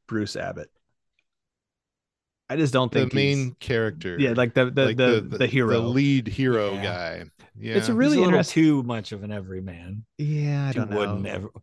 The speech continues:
Speaker 3: uh,
Speaker 1: Yeah.
Speaker 3: Pinocchio, if you will. <laughs>
Speaker 1: Um,
Speaker 2: I gotta say, I love, I love Jeffrey Combs and I love Barbara Crampton in this. They're, I think both of them are just bringing
Speaker 1: Oh,
Speaker 2: it.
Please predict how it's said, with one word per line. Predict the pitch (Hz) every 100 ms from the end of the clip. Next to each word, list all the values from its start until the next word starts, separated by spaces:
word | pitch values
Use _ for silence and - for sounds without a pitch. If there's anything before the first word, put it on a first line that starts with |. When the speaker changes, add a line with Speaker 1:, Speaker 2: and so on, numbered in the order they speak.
| - _
Speaker 3:
uh, | 120
Speaker 1:
Yeah. | 107
Speaker 3:
Pinocchio, | 101 165 147 120 98 90 92
if | -
you | 98
will. | 98 98 -
<laughs> | - - _ _ - _ _ _ _ 139
Speaker 1:
Um, | 127 120 120
Speaker 2:
I |
gotta | 180 123
say, | -
I | 143 156
love, | 139 127 131 139 139 135 117 _ _ _
I | 120
love | 120 143 151 143
Jeffrey | 131 135 123
Combs | - 117 113 110
and | 107
I | 101
love | 104 110
Barbara | 90 104 92
Crampton | - 98 92 95 85
in | 85
this. | 87 90 - - _ _
They're, | 110 -
I | 147
think | 160 110
both | 123 120
of | 101
them | 95
are | 92
just | 90 82 80
bringing | 90 95 156
Speaker 1:
Oh, |
Speaker 2:
it. | 117